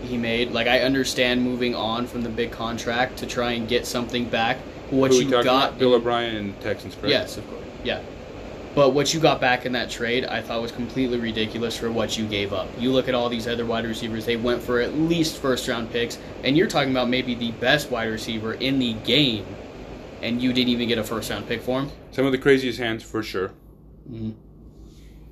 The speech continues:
Speaker 2: I mean, it, him and Michael Thomas are the only two up there in hands where it's just,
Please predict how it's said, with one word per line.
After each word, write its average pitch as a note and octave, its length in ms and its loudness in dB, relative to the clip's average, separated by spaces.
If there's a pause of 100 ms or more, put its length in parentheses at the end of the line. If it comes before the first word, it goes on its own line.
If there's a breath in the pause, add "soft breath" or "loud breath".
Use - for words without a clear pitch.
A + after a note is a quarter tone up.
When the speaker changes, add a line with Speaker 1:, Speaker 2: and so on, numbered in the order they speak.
(640)
Speaker 2:
I G#2+ 40 -8
mean, G#2+ 280 -4
it, G#2+ 200 -2
him C3 140 2
and C3+ 120 4
Michael B2+ 260 2
Thomas G#2+ 340 -2
are G2 60 -2
the G2 160 -4
only G2 160 -4
two G2 180 -4
up F2+ 100 -6
there F#2+ 120 -2
in F2+ 100 -6
hands F2+ 280 -6
where F2+ 100 -2
it's - 160 -8
just, - 380 -12